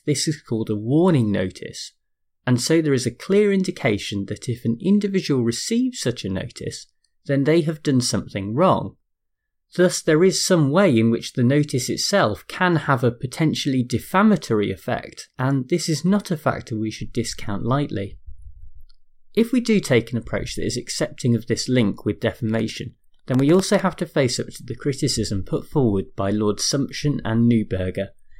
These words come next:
that it will create more work for the F C A and produce some unusual results because of the subjective nature of the investigation. The first point to make on this is that the justices are speculating here.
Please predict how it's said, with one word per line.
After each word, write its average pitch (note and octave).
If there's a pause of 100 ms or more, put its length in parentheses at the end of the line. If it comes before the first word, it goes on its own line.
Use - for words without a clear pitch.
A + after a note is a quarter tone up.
(160)
that -
it -
will G2+
create G#2+
more D#3
work C3
for -
the A2+
F A2+
C B2
A G#2 (400)
and D3+
produce C3
some A#2
unusual C3+
results C3+
because A#2
of -
the A2
subjective -
nature D#3
of A2+
the A2
investigation. B2+ (640)
The D#3
first G#3+
point E3+
to C#3+
make C3
on A#2
this A2
is G#2+
that -
the A2
justices C3
are G#2+
speculating G2+
here. F#2+